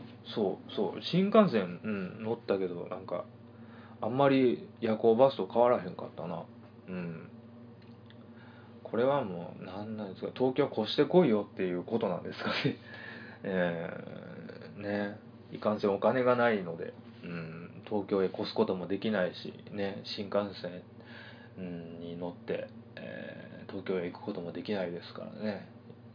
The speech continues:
当分はまだ夜行バスですかね。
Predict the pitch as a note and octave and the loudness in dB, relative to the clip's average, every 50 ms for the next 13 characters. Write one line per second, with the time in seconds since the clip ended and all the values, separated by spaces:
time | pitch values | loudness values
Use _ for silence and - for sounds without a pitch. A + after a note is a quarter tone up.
0 | - - - - - G#2 A2 A2 G#2 A2 A2+ A2+ A2+ G#2+ G2+ G2 F#2 F2+ F2+ F2 | -20 -20 -18 -10 -4 0 0 0 2 2 0 2 2 2 0 0 -4 -4 -4 -4
1 | F2 F2+ F2+ - F#2+ F#2 F2+ F2+ F#2+ G2+ G2+ - - E2 E2+ - - - E2+ F#2 | -4 -4 -4 -2 -2 -2 0 0 0 0 0 -4 -6 -8 -8 -8 -8 -8 -4 -2
2 | G#2+ B2 C3 | 0 0 -2